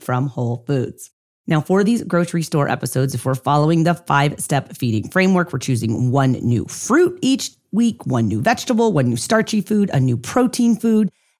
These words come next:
and then a new allergenic food. So those five food categories, that five-step feeding framework, it's the backbone of my Hundred First Foods program. And we're gonna go ahead and start with the fruit.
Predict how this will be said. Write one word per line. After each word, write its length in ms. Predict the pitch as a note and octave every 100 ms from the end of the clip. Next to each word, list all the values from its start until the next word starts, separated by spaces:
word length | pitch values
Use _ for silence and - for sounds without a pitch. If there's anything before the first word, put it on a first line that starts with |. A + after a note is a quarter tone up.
| -
and 160 | E3+
then 240 | D#3 D3+ D#3
a 100 | D3
new 240 | C#3+ B2+ A#2+
allergenic 600 | B2+ A#2+ A#2+ A#2+ B2 A#2+
food. 200 | - G#2+
So 120 | -
those 200 | B2 D#3
five 520 | D#3 - D#3 D3 - -
food 300 | C#3 C3+ -
categories, 480 | D3+ C#3+ B2+ A#2+ A#2
that 220 | B2 -
five-step 600 | C#3+ C#3 C#3 - C#3 -
feeding 320 | - C3+ A#2
framework, 420 | D3+ G3+ G#3 G3+ G3 _ _ -
it's 80 |
the 120 | - E3
backbone 540 | - F#3+ F#3+ F#3 E3+
of 140 | D3+
my 140 | C#3 C3+
Hundred 580 | C3 D#3+ D#3+ E3+ D#3+ -
First 380 | - C3+ - -
Foods 440 | - A#2+ A2+ - _ _ -
program. 720 | A#3+ D#4 C#4 G#3 F3+ F#3 A3 _ _ -
And 140 | E3+
we're 80 | D#3
gonna 160 | D#3+ F#3
go 60 |
ahead 220 | G3+ E3
and 120 | D#3+ D#3
start 340 | - A#2+ -
with 220 | - A2+ -
the 80 |
fruit. 500 | C3+ - E4 F#4+ A3+